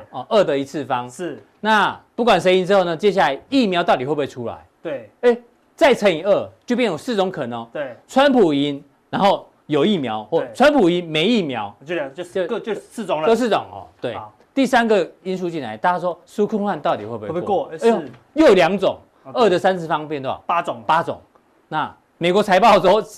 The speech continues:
Speaker 1: 呃，
Speaker 2: 又来了。
Speaker 1: 财报要公布，变几种？
Speaker 2: 好的话或是不好的。
Speaker 1: 二的四次方。
Speaker 2: 十六种。
Speaker 1: 十六种。
Speaker 2: 对。
Speaker 1: 然后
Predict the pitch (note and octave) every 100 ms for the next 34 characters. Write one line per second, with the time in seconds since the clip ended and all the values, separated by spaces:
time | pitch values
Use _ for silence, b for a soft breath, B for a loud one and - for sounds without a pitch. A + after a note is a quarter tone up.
0 | - - G#3 D#3+ A3 F#3+ F#3 G#3+ F#3+ G#3
1 | F#3 - _ _ - _ _ A3+ E3+ E3+
2 | D#3+ - G3+ G#3 G#3+ E3 B2+ B2+ A2+ _
3 | A3 F3+ D#3 C#3 B3+ G#3 G3 D#3+ D#3 E3
4 | A#3 G#3+ F3+ E3 A3+ C3 F#2+ - _ D#3
5 | C3 A2+ _ _ _ D#3 C#3+